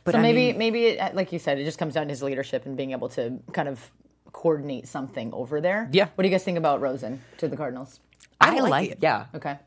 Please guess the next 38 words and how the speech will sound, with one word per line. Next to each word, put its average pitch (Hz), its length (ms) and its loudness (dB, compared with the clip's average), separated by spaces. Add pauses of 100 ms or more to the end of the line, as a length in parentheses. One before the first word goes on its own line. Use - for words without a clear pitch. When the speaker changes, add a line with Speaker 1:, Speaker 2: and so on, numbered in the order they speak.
Speaker 3:
Go 180 100 6
ahead, 156 100 6
Speaker 1:
I'll 202 40 -4
Speaker 3:
go 175 60 8
Speaker 1:
say 160 60 2
Speaker 3:
first. 135 160 0
Speaker 1:
that. - 80 -20
Yeah. 165 160 -2 (160)
No, 185 100 4
I 220 200 6
like 262 260 2
it. 101 120 -4
I 131 120 0
Speaker 2:
Mm-hmm. 160 100 -2
Speaker 1:
think 202 160 -2
he's, 170 400 -2
I - 140 4
mean, 131 440 2 (520)
we, 127 260 2 (380)
I 107 240 4
live 117 420 0
here. 123 340 2
I've 113 180 2
seen, 123 300 -2
I've 107 240 -4
heard 127 240 2
a 123 40 4
lot 120 240 6
about 120 260 4 (220)
U 131 80 0
C 127 140 0
L 127 100 2
A, 127 60 6
U 127 180 2
S 120 80 -2
C 139 100 2
Speaker 2:
Sure. - 80 2
Speaker 1:
football. 143 420 6